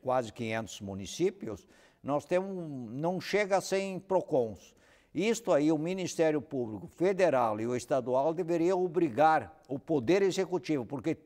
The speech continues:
esta lei tem que ser nascedora no Poder Executivo, senão é vício de origem, porque tem custo. Mas existe hoje no Ministério da Justiça um kit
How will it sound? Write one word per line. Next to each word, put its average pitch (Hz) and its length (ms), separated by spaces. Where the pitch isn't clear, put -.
esta 175 460
lei 156 380
tem 180 340
que 180 100
ser 165 460
nascedora 151 800
no 170 140
Poder 160 360
Executivo, 151 600
senão 123 380
é 156 60
vício 151 420
de 147 100
origem, 135 480
porque 165 280
tem 196 260
custo. 180 500
Mas 165 380
existe 196 580
hoje 135 440
no 110 100
Ministério 117 840
da 98 200
Justiça 151 640
um 151 140
kit 175 680